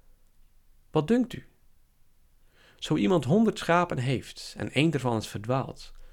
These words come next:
laat hij dan niet de negenennegentig in het gebergte achter,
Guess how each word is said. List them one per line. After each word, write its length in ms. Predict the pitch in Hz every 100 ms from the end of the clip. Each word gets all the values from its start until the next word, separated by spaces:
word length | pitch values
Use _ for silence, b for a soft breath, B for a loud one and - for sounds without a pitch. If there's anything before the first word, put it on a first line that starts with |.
| b b b
laat 220 | - 113
hij 120 | 147 151
dan 120 | 165
niet 160 | 175
de 100 | 175
negenennegentig 760 | 143 127 135 143 131 127 131 -
in 120 | 127
het 100 | 117
gebergte 460 | - 110 110 110 -
achter, 380 | 190 - -